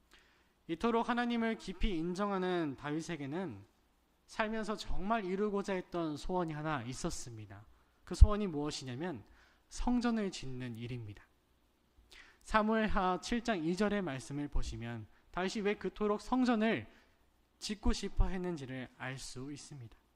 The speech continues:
왕이 선지자 나단에게 이르되, "볼지어다,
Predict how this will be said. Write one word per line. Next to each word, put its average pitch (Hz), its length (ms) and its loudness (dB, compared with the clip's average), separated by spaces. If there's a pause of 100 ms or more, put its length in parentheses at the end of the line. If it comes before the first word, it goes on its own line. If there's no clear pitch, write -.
(1400)
왕이 170 420 4
선지자 226 500 2
나단에게 175 500 0
이르되, 135 480 -6 (160)
"볼지어다, 156 720 -2